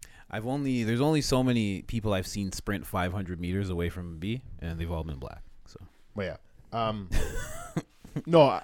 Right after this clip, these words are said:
Speaker 2: I would be scared if he was, like, if he was, like, uh, zzz, zzz, like, all over the place. But no, so last year or last winter, I start, I started seeing wa-, like,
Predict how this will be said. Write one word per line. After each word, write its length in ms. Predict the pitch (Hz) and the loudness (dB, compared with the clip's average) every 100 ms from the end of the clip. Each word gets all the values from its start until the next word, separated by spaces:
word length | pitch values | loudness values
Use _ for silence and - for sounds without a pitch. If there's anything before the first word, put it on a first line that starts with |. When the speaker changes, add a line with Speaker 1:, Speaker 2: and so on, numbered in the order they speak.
| - | 8
Speaker 2:
I 100 | 175 | 8
would 120 | 208 | 10
be 80 | 214 | 6
scared 280 | - 190 | 4 4
if 60 | 175 | 6
he 100 | 165 | 6
was, 160 | 165 135 | 6 6
like, 220 | 127 - _ | 2 0 _
if 100 | 120 | 0
he 120 | 135 | 2
was, 160 | 127 110 | 4 4
like, 240 | 113 - | 2 0
uh, 300 | 104 104 95 - - - 131 | 0 0 -2 -10 -20 -14 -2
zzz, 60 | 143 143 127 139 143 | 0 0 -2 -6 -4
zzz, 40 | |
like, 160 | 135 127 | -2 0
all 140 | 123 127 | 4 4
over 140 | 120 | 6
the 60 | 120 | 4
place. 180 | 113 | 2
But 260 | - 127 113 - - - - - | 4 4 4 -4 -20 -20 -20 4
no, 300 | 131 117 110 - - | 8 8 6 -2 -16
so 240 | - - 143 | 0 10 12
last 400 | 135 160 165 - | 12 8 6 2
year 340 | 127 117 113 - - - - - | 2 2 0 -8 -20 -16 -10 -8
or 100 | - | -2
last 240 | 120 123 - | 4 4 4
winter, 480 | 113 117 98 92 95 - - | 0 2 0 0 -2 -12 -8
I 80 | - | -2
start, 260 | 110 135 123 | 0 0 0
I 100 | 117 | -2
started 280 | 110 131 123 | 0 0 0
seeing 200 | - 120 95 | -2 -2 2
wa-, 200 | 104 120 | 4 2
like, 220 | 120 110 | 0 -4